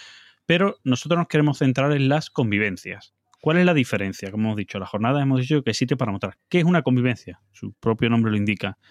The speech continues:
Sitio donde vamos a convivir. Pero cuando hablamos de jugones, convivir es igual a sitio donde vamos a jugar. A jugar mucho. Es jugar mucho y comer lo su-, lo justo y dormir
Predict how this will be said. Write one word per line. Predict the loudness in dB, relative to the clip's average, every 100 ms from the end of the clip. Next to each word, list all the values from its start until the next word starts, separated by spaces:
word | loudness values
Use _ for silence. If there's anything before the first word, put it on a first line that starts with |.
| _
Sitio | -4 -2
donde | 0
vamos | 0 0 -2
a |
convivir. | -2 -2 -2 -2 -4 -8 _ _ _ _ _
Pero | 2 2
cuando | 2 2
hablamos | 2 2 2
de | 2
jugones, | 2 2 2 0 -4
convivir | -4 0 4 4 2 -4
es | -10 -2
igual | 2 2 0
a | -2 -4 _ _
sitio | -2 0 2
donde | 4
vamos | 2 2 -2 -6
a |
jugar. | -6 -2 -2 -4 _ _
A | -12
jugar | -4 -2 -2 -10 _ _ _
mucho. | 4 4 0 -14 _ _ _ _ -20 -20 _ _ _ _
Es | -6 -6 _
jugar | -2 2 4
mucho | 6 4 4 2 2 0 _ _
y | 0 0 0 _ _
comer | 0 2 2
lo | 0
su-, | 0 0
lo | 0
justo | 2 2 2 _ 0
y | 2
dormir | 2 4 2 0